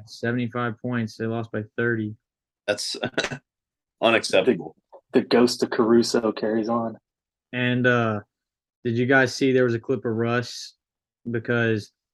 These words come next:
Speaker 1: he just got blown by, and then he just kinda stood there, and then he tried to recover 'cause he realized the play wasn't over yet. And then they kicked it out to a sheer, and he didn't even run to go close out or anything. He was just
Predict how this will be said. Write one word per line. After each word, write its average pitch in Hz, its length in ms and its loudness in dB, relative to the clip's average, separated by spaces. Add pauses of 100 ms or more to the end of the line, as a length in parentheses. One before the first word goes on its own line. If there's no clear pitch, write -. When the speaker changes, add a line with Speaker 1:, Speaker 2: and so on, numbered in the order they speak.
(220)
Speaker 1:
he 113 60 -2
just 110 160 -2
got 113 240 0
blown 117 380 0
by, 117 380 2
and 113 120 2
then 113 100 0
he 113 100 0
just 110 160 -8
kinda 113 180 -2
stood 113 380 -2
there, 117 460 2
and 113 180 -8
then 113 80 -2
he 110 80 -2
tried 117 200 -2
to 110 80 -2
recover 113 500 -2
'cause 110 140 -6
he 113 60 -2
realized 110 380 -2
the 110 60 -4
play 113 200 -2
wasn't 110 280 -2
over 110 220 0
yet. 113 380 -2 (400)
And 107 200 0
then 113 140 2
they 110 120 2
kicked 110 260 -4
it 113 60 0
out 113 180 0
to 117 80 -2
a 110 40 -2
sheer, 113 420 0
and 110 120 -2
he 113 60 0
didn't 113 140 -2
even 110 120 -2
run 110 180 -2
to 110 60 -2
go 110 120 -2
close 110 340 -6
out 110 180 -2
or 113 60 -2
anything. 110 300 -4
He 110 100 -4
was 104 100 -4
just 107 300 -10